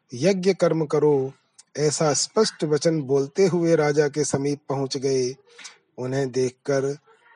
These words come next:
राजा हरिश्चंद्र बहुत व्याकुल हो गए। राजा ने डरते हुए उन्हें नमस्कार किया और वे दोनों हाथ जोड़कर उनके आगे खड़े हो गए।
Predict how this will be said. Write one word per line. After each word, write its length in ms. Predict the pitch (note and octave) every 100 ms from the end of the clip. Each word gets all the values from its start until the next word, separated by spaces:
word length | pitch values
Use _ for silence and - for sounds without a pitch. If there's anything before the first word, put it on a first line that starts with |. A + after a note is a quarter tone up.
| -
राजा 420 | B2 C#3 C#3+ D3+ C#3+
हरिश्चंद्र 680 | C#3 F3+ - - E3 D#3+ D3+
बहुत 400 | A2 C#3 G3 G3
व्याकुल 440 | E3+ D#3 D#3 E3
हो 180 | D3+ D3
गए। 380 | D3+ D3+ C3 B2 - _ _ - _ _
राजा 440 | B2+ C3+ C3+ C#3 C#3+
ने 160 | D3
डरते 420 | B2 C3 C3+ G#3
हुए 240 | G#3 F3+ F3
उन्हें 360 | - D3 D3+
नमस्कार 580 | D#3 D3+ - - D3 D3
किया 500 | C#3+ D3 D3 C#3 C3 - _ _ _ _ _
और 280 | D#3+ F#3 F#3+
वे 200 | F3 F3
दोनों 480 | A2+ C3 D3+ G#3+ E3+
हाथ 180 | E3+ E3
जोड़कर 460 | C#3 D#3 D3+ D3 D3+
उनके 440 | - D3+ C#3+ D#3
आगे 300 | D3 D3 D3
खड़े 320 | C#3+ - C#3 C#3+
हो 180 | C#3
गए। 400 | C3 C#3 C3 B2